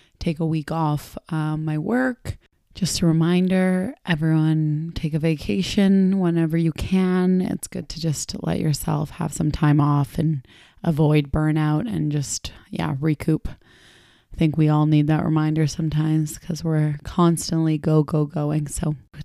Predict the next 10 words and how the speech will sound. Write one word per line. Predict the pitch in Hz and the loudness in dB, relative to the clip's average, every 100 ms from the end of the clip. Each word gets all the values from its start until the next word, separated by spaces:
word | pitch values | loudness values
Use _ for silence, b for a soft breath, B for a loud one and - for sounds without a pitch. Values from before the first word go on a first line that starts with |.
| - | 0
take | 269 269 | 4 10
whatever | 202 170 151 | 10 10 8
time | - 139 - | 4 0 -2
you | - | -6
can. | - - - B B B B - - _ | -6 -6 -8 B B B B -20 -20 _
Anyways, | 196 196 165 139 139 170 185 214 - - _ - | 2 6 6 6 4 0 0 0 -2 -6 _ -2
this | 170 - | -2 0
episode | 165 180 190 196 190 185 | 0 4 4 6 4 4
today | 185 160 165 165 165 - | 0 0 0 0 -2 -4
is | 170 170 165 160 160 | -2 0 0 -2 -6